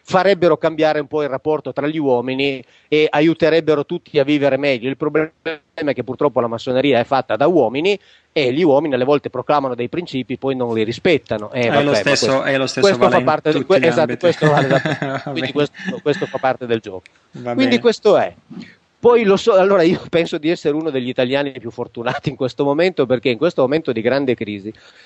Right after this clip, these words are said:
Speaker 1: se io leggo in rete cosa si dice di me, io ho un sacco di datori di lavoro. Cioè io lavoro per la massoneria, lavoro per gli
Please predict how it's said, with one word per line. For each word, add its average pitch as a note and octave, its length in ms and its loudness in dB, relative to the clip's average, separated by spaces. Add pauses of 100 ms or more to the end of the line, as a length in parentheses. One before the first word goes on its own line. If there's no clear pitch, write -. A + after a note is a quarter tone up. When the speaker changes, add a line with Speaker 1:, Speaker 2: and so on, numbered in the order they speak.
(120)
Speaker 1:
se - 200 0
io G#3 260 6
leggo D#3+ 260 4
in C#3 140 2
rete D3 260 2
cosa A#2+ 220 -6
si B2 160 -10
dice B2+ 260 -4
di A2+ 120 -6
me, G#2 160 -6
io G3 260 4
ho D3 180 6
un D3 140 -6
sacco G3+ 420 -4
di D3+ 140 -4
datori C#3 500 -4
di A2+ 80 -8
lavoro. G#2 300 -6 (500)
Cioè D#3+ 160 2
io E3+ 140 6
lavoro D#3 320 4
per C#3+ 120 0
la C#3+ 80 2
massoneria, C#3 560 -2
lavoro C#3 320 0
per C3+ 160 -2
gli C#3 160 -4